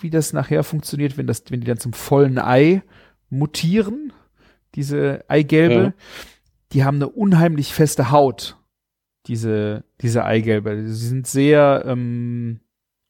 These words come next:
Speaker 1: äh, ja, also ich finde, die Haut ist eigentlich nicht genießbar. Und ich hatte halt das Problem,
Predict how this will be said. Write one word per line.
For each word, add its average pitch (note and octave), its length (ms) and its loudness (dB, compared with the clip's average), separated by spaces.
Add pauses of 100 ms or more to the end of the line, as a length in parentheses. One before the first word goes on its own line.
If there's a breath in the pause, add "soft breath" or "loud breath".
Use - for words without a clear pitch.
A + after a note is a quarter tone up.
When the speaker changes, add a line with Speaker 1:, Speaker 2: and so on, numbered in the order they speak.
(1120 soft breath)
Speaker 1:
äh, A#2 600 -4
ja, C3+ 180 4
also A#2+ 280 -2
ich B2+ 120 -8
finde, F3+ 220 -2
die C3 160 2
Haut C#3 260 2
ist - 220 -10
eigentlich D3+ 760 -2
nicht C#3 280 -2
genießbar. B2 720 0 (640)
Und A2+ 520 -4
ich - 100 -14
hatte D3 160 0
halt C3+ 160 4
das B2+ 120 -4
Problem, B2+ 560 2